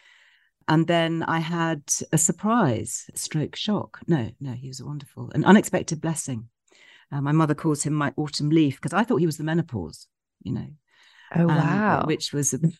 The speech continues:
Speaker 1: <laughs> just a little bit, I mean, you would have thought I would have known, wouldn't you, after four? But there'd be a little bit of a clue there. I was very busy at the time, which is my defense. We were selling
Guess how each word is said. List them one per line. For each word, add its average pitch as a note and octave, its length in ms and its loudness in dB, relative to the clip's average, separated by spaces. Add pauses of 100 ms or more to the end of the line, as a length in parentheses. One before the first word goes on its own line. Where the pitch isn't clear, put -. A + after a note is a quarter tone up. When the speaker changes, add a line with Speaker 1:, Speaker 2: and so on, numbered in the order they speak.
(400)
Speaker 1:
<laughs> - 760 -2
just A3+ 260 -2
a G#3+ 160 0
little C4+ 260 0
bit, A#3 140 -4
I A#3 80 0
mean, A3 160 0
you A#3 100 -2
would A#3+ 100 -2
have G#3 80 -4
thought G3 240 2
I D#3+ 40 0
would F3 120 0
have E3+ 80 0
known, D3+ 340 0
wouldn't D#3 180 -4
you, B2+ 140 0
after C#3 240 2
four? C3 500 2 (380)
But C#3+ 120 0
there'd D3+ 200 0
be E3 120 0
a E3+ 40 0
little D4 320 0
bit C4 140 2
of A3 80 0
a A3 60 0
clue G3 500 2
there. E3+ 200 0
I G#3 100 6
was A3+ 280 0
very A3+ 360 -2
busy D#3+ 600 2
at - 180 -4
the C#3+ 60 -2
time, B2+ 680 2
which C3+ 280 -2
is D3 120 0
my C#3 160 2
defense. C3 640 -2
We C#3+ 80 -6
were C#3 100 -4
selling C#3 460 -4